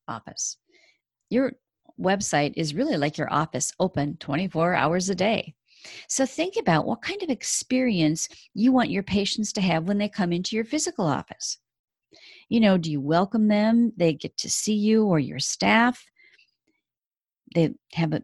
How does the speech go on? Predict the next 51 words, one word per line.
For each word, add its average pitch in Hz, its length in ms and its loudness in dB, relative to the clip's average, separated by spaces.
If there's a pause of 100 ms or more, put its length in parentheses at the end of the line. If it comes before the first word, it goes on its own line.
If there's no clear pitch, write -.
a, 160 140 0
the 160 180 0
ability 175 380 2
to 160 80 0
look 156 240 0
around 151 160 2
the 147 140 0
office. 214 500 2 (200)
The 247 60 -6
same 370 320 -2
type 277 260 -2
of 202 120 4
thing 226 300 0
is 180 160 -2
true - 280 0
when 180 140 0
they 175 80 0
come 196 240 -2
to 196 160 -2
your 180 80 0
website. - 480 0
So - 160 -2
welcome 262 460 2
them. - 180 0 (240)
Have 233 160 0
an 285 160 6
image 233 400 2
of 190 140 -2
you, 180 360 2 (340)
what 202 160 -6
the - 120 0
office 202 460 0
or 190 80 0
the 196 100 0
surroundings 190 720 0
look 175 280 2
like, 156 340 2
what - 140 -4
your, 180 160 -2
maybe 170 260 0
your 185 120 0
front 196 300 -2
desk 190 280 -2
people, - 400 -4 (400)
uh, 139 60 -2
look 160 300 -2
like 156 220 4
when 160 120 2
they're 151 100 4
sitting 156 360 0
at 143 100 2